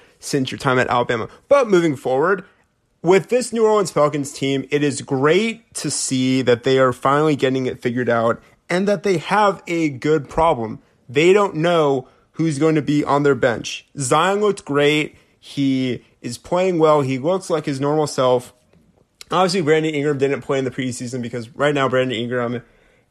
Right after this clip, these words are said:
is a little hurt, but he should be fine. Herb played, but Herb also had some ribs contusion. He'll be fine. C J McCollum looked good.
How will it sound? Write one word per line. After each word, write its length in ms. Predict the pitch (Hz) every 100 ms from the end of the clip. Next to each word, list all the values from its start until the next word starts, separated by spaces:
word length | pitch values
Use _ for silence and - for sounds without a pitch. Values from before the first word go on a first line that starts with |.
| _
is 540 | 180 180 170 156 139 -
a 40 | 160
little 280 | 160 151
hurt, 260 | 131 135 131
but 120 | 123
he 100 | 120
should 240 | 120 - 156
be 100 | 156
fine. 520 | 151 143 139 139 127 _ _ _ _ _ _ _
Herb 320 | - 196 233
played, 400 | - 190 190 190
but 200 | 135 -
Herb 360 | 135 156 165 160
also 320 | 139 139 131
had 220 | 127 131
some 160 | 127 131
ribs 200 | 165 175
contusion. 760 | 175 185 190 190 180 180 165 156 _ _
He'll 160 | 135 127
be 160 | 113
fine. 440 | - 180 196 190 156
C 160 | -
J 100 | 131
McCollum 380 | 127 - 175 180
looked 300 | 185 - 143
good. 600 | 175 269 175 175 180 -